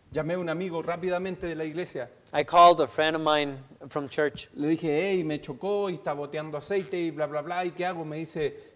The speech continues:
Speaker 1: eh, "Llama a la policía o pídele tanto dinero."
Speaker 2: Hey, uh, I called my friend and I told him, "Hey, somebody hit me, my car's leaking oil, the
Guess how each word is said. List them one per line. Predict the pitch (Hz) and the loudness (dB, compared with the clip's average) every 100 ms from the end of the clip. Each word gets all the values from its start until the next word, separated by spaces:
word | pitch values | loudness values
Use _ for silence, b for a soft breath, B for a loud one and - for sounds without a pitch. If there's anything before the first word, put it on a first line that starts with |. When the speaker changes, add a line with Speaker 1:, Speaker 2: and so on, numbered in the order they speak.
| - | -14
Speaker 1:
eh, | 127 123 - 120 | -8 -6 -8 -8
"Llama | 117 147 160 | -6 -4 -4
a | |
la | 156 | -6
policía | 160 147 - 196 208 | -6 -6 -4 0 0
o | 170 139 127 - - _ | 2 0 -2 -8 -20 _
pídele | 190 180 170 147 - | -4 0 0 -2 -2
tanto | 160 175 202 | -4 -4 -4
dinero." | 196 196 240 156 - - b b b | -2 -2 -2 -4 -10 -20 b b b
Speaker 2:
Hey, | 156 165 165 | 6 6 6
uh, | 151 151 151 156 | 6 4 4 2
I | |
called | 151 165 175 | 4 2 4
my | 175 | 2
friend | 165 160 165 | 2 -2 -2
and | 160 | 0
I | 151 | 0
told | 143 156 160 | 0 -2 -2
him, | 160 | -2
"Hey, | 160 | -4
somebody | 156 156 160 160 | -2 2 4 2
hit | 135 170 160 | 0 0 0
me, | 170 165 | -2 -4
my | 147 135 127 | -2 0 0
car's | - 147 139 135 | 2 2 2 -2
leaking | 143 143 151 | -6 -6 -2
oil, | 170 165 160 156 | 2 4 4 4
the | 135 135 123 | 2 2 2